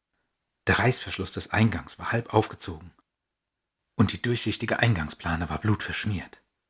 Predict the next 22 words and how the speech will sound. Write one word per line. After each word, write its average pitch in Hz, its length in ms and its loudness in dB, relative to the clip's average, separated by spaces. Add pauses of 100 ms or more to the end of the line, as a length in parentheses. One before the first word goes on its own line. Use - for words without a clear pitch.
(640)
Kiesling 98 320 4
drehte 120 280 4
sich 101 240 -2
um 110 160 -6
und 90 100 -10
flüsterte - 380 -8
bestimmend - 520 2
in - 100 -16
Richtung 95 280 -10
Platzherren: 92 640 -8 (1000)
„Bleiben - 260 -10
Sie - 120 -6
zurück.“ - 400 -10 (1000)
Dann - 160 -10
blickte 107 220 -2
er 80 80 -2
seine 98 240 -2
Kollegin 104 420 0
alarmierend 101 460 -4
an 92 100 -8
und 92 140 -8
sagte: - 340 -14